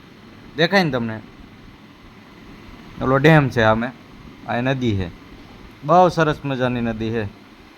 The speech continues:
તો હારું હાલો હવે સીધા ભેગા થાય વોટર પાર્કે. હવે આવી જ ગયું છે actually-માં તો. તો ડાયરો જો આપણે પૂગી ગયા છીએ finally વોટર પાર્કે.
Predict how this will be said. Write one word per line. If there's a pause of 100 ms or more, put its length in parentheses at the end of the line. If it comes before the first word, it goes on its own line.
(580)
તો
હારું
હાલો
હવે
સીધા
ભેગા
થાય
વોટર
પાર્કે.
હવે
આવી
જ
ગયું
છે
actually-માં
તો. (1300)
તો
ડાયરો
જો
આપણે
પૂગી
ગયા
છીએ
finally
વોટર
પાર્કે.